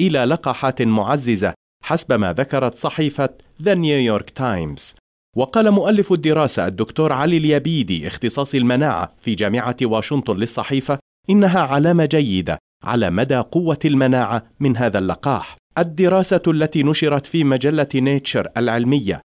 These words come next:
ذكرت أنه تم إخضاع أربعة عشر شخصا للاختبار، وهم تلقوا جرعتين من لقاح فايزر، من بينهم ثمانية أشخاص أصيبوا سابقا بكورونا. ودرس الباحثون العقد اللمفاوية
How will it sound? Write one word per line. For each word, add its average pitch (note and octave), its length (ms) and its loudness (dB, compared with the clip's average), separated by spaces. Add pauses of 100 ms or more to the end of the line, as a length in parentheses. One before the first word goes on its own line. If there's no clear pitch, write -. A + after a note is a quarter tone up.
(240)
ذكرت C3+ 420 -2
أنه A#2+ 380 0
تم C#3+ 280 -2
إخضاع A#2+ 600 -2
أربعة B2+ 440 -4
عشر C#3 400 -2
شخصا C3+ 400 -4
للاختبار، G#2+ 800 -2 (340)
وهم F3+ 260 0
تلقوا F#3+ 480 0
جرعتين D#3+ 600 0
من G2 300 2
لقاح D#3 420 -2
فايزر، A#2+ 560 -2 (180)
من F#3 200 4
بينهم G2+ 500 0 (200)
ثمانية D3 720 2
أشخاص C#3+ 580 -4 (320)
أصيبوا F3 380 0
سابقا C#3 460 0
بكورونا. A#2 640 0 (220)
ودرس B2+ 420 0
الباحثون C3+ 800 0
العقد C3 480 -2
اللمفاوية C3+ 840 0